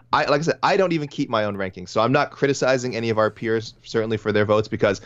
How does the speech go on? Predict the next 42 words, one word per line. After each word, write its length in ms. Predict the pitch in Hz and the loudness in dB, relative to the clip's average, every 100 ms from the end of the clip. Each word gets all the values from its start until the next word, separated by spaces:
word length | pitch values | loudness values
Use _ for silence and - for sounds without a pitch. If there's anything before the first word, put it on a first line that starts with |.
| - | -4
I 80 | 127 | 0
have 100 | 123 | 2
no 300 | 117 123 123 | 2 4 4
idea. 340 | 113 107 87 - | 2 0 -4 0
Honestly, 200 | 117 104 | -2 0
I 40 | |
have 80 | 104 | -2
no 140 | 110 107 | 2 2
idea 140 | 107 | 2
what 80 | 95 | 0
my 80 | 98 | -2
list 200 | 95 101 | -2 -4
would 80 | |
even 120 | 92 92 | -8 -6
begin 160 | 92 | -6
to 100 | 90 | -4
look 160 | 90 85 | -4 -2
like 200 | 82 90 | -2 0
outside 340 | 104 113 107 | 2 2 2
of 180 | 95 - | 2 -2
top 240 | - 120 | -4 -2
fives. 360 | - 110 135 143 | 0 2 2 0
If 60 | 135 | 0
you 60 | |
asked 140 | 151 151 | 0 -2
me 40 | |
to 40 | |
make 140 | 135 113 | -4 -2
top 240 | 127 120 | -2 0
fives 240 | 139 175 - | 0 0 -2
for 60 | |
each 80 | 180 | -6
division, 380 | 180 175 202 208 - - - | -4 -2 -2 -6 -12 -20 -6
sure. 320 | 113 80 - _ _ | -2 -2 -6 _ _
Top 220 | - 135 - | -2 -2 0
tens, 460 | 151 147 196 - _ _ - - _ _ _ _ _ - - | 0 0 -2 -12 _ _ -20 -20 _ _ _ _ _ -20 -16
I, 120 | 104 101 | -12 -12
c-, 120 | - | -12
I 60 | 107 | -12
couldn't 240 | - 85 | -8 -6
do 160 | 85 180 | -2 -2
it. 120 | - | -2